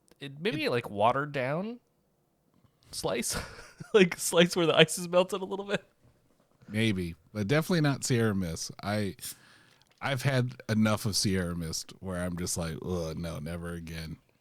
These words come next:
Speaker 2: It had almost, like, a chalky taste to it that I cannot describe. Like,
Speaker 1: Yeah, something was off. Something was off at the old, at,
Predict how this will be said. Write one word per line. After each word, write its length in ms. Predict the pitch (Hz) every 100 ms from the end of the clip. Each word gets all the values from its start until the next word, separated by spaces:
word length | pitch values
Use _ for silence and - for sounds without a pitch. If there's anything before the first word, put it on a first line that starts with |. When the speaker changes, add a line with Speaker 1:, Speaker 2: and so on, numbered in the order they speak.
| _ _ _ -
Speaker 2:
It 140 | 107
had 200 | 110 123
almost, 360 | 127 123 117 120
like, 120 | 101
a 100 | 90 -
chalky 760 | - - 135 131 127 - 92 82
taste 480 | - 95 107 - -
to 180 | 80
it 120 | 71 -
that 140 | 90 85
I 60 | 87 -
cannot 460 | 127 110 101 -
describe. 580 | 92 92 - 76 65 50 - _
Like, 140 | -
Speaker 1:
Yeah, 80 | 190
something 280 | 190 311 330
was 160 | 202 131
off. 380 | 98 80 - - _ _
Something 280 | - 208 226
was 160 | 147
off 240 | 127 117 120
at 100 | 107
the 120 | 110
old, 280 | 104 104 113
at, 200 | 110